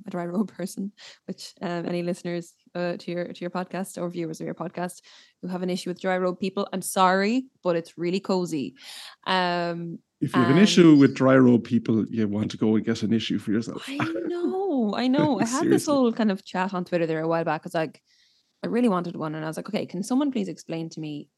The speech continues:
Speaker 1: what the issue is?" And I think the issue at the time was there was this, like, strata of people who had them who weren't actually really into the cold water swimming. They just liked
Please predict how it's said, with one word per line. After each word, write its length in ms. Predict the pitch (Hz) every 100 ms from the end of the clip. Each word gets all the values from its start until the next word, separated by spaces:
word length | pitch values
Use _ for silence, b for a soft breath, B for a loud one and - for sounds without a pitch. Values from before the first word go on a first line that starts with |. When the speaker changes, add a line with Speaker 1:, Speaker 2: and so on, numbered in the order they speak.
| _
Speaker 1:
what 360 | - 170 160 -
the 140 | 160
issue 240 | 156 - 151
is?" 300 | - - - b b
And 120 | 190 190
I 40 |
think 340 | - 247 269
the 160 | 262 226
issue 300 | 196 - 180
at 140 | 160 180
the 60 |
time 320 | - 175 175
was 400 | 165 143 127 165 - b b
there 140 | 185 185
was 180 | 185 185
this, 260 | 185 -
like, 320 | 185 175 170 -
strata 540 | - - 202 214 254
of 200 | 269 226
people 400 | - 202 - 156
who 100 | 175 -
had 400 | - 190 185 185
them 280 | 131 120 175 _ _ _
who 80 | 202
weren't 280 | 202 233 233
actually 440 | 226 226 - 220
really 340 | 190 190 185 185
into 240 | 185 -
the 360 | 180 175 170 165 _ _ _ _ _ _ -
cold 240 | 185 180
water 240 | 180 175
swimming. 380 | 175 185 196 226
They 100 | 202
just 180 | 185 180
liked 400 | 180 170 -